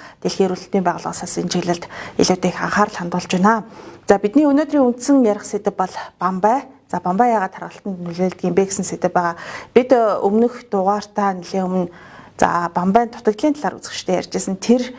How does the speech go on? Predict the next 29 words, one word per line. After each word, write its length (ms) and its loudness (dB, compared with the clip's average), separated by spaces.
сэдвийг 480 2
ярьж 160 -2
байхад 320 -2
яг 160 0
энэ 80 -4
тархалтын 560 -2
бас 160 -14
нэг 240 -8
үндсэн 320 -2
сэдэв 240 0
орж 240 -2
ирж 160 -8
байсан 240 -2
л 80 0
да. 80 2
Бамбайн 400 -2
дутагдал. 480 -2
За, 120 2
илүүдлийн 520 2
үед 160 -2
бол 120 -4
хүнжин 400 -2
нэмдэгэ 400 0
гэж. 100 -8
Тэгэхээр 240 -2
Бамбай 360 4
ер 120 0
нь 100 6
яагаад 380 0